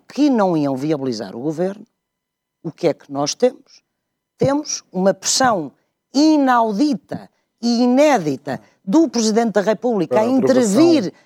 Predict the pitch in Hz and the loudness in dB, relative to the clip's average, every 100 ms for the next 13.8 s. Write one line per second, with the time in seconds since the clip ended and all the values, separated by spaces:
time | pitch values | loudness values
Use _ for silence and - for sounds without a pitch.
0 | _ 208 202 214 254 339 - 185 196 165 | _ 0 0 0 0 0 -2 -2 0 -2
1 | - 123 98 95 139 - _ _ _ _ | -4 -14 -14 -12 -14 -14 _ _ _ _
2 | 254 233 269 226 320 285 285 311 302 208 | 0 2 -2 0 0 0 0 0 0 0
3 | - - 240 - - - 226 175 - _ | -2 -2 -4 -4 -6 -2 0 -2 -8 _
4 | _ _ - 294 247 311 311 226 151 135 | _ _ 0 0 0 0 2 0 -2 -6
5 | - 175 214 220 262 311 330 - 330 302 | -4 -4 -2 -2 0 0 -2 -4 -2 0
6 | 262 277 277 269 285 - 294 294 269 302 | 2 0 0 -2 -4 -2 0 0 0 -2
7 | - 151 123 - - 156 196 226 196 - | -6 -6 -6 -6 -2 0 2 0 -2 -14
8 | _ _ _ - 247 - 240 247 285 302 | _ _ _ -2 -2 0 0 2 0 2
9 | 294 190 - 214 208 170 131 113 98 95 | 0 -2 0 0 0 -4 -4 -6 -12 -14
10 | - - _ _ _ _ - 175 185 254 | -18 -20 _ _ _ _ -2 0 2 0
11 | 349 - _ _ _ _ 196 285 349 - | 0 -4 _ _ _ _ 2 2 0 -10
12 | _ _ _ 202 285 311 311 _ _ _ | _ _ _ -2 0 0 -2 _ _ _
13 | _ 320 - 214 202 - 240 240 | _ -4 -4 -2 -2 0 0 -2